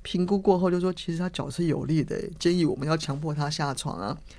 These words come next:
然后虽然他崩溃了，一直在哭闹，就说：“我就是不行，我的脚，他们就说我不能走路。”我跟弟媳就说：“把弟弟支开，这样。”然后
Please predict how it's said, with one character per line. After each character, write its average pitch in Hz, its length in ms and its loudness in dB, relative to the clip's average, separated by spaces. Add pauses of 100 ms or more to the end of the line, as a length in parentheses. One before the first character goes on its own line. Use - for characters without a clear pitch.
(580)
然 156 100 4
后 175 100 2
虽 170 120 2
然 170 100 4
他 175 100 2
崩 170 240 0
溃 170 180 2
了， 151 160 4
一 160 60 2
直 147 100 -2
在 151 100 0
哭 143 320 -6
闹， 151 200 2
就 156 80 0
说 175 120 0
：“我 190 100 6
就 269 100 4
是 330 100 4
不 320 160 2
行， 247 320 0
我 226 140 2
的 214 80 2
脚， 196 240 2
他 220 120 2
们 254 100 -4
就 247 100 -2
说 247 160 0
我 220 100 6
不 - 160 0
能 202 220 2
走 156 220 2
路。” 185 200 6 (460)
我 147 100 0
跟 185 300 0
弟 185 180 -2
媳 160 160 -2
就 160 120 2
说 160 140 -2
：“把 143 140 -2
弟 175 140 2
弟 151 160 2
支 156 260 0
开， 151 280 0
这 143 80 0
样。” 143 200 -4 (220)
然 170 100 6
后 175 240 6